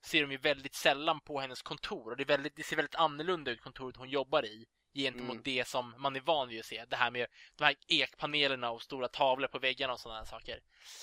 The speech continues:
Speaker 2: Mm.
Speaker 1: Eh, jag har stora förhoppningar för Spectre i alla fall. Tio av tio taggar.
Speaker 2: Alltså, det jag är mest taggad på där är att det ryktas om att Radiohead ska göra
Speaker 1: Ja,
Speaker 2: Bond-låten.
Speaker 1: det är ju, det är ju också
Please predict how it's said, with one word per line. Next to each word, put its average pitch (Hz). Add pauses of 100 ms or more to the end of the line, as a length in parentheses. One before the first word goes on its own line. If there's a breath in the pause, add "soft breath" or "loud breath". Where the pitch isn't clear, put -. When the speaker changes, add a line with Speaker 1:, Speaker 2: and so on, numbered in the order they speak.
(140)
Speaker 2:
Mm. 117 (380)
Speaker 1:
Eh, 131
jag 156
har 247
stora 185
förhoppningar 156
för 151
Spectre -
i 120
alla 110
fall. 107 (240)
Tio 160
av 156
tio 135
taggar. 139 (720)
Speaker 2:
Alltså, 123
det 131
jag 127
är 127
mest 156
taggad 110
på 113
där 120
är 95
att 90
det 104
ryktas 101
om 101
att 95
Radiohead 98
ska -
göra 80 (260)
Speaker 1:
Ja, 208
Speaker 2:
Bond-låten. 95 (260)
Speaker 1:
det -
är 240
ju, 143
det 113
är 226
ju 202
också 127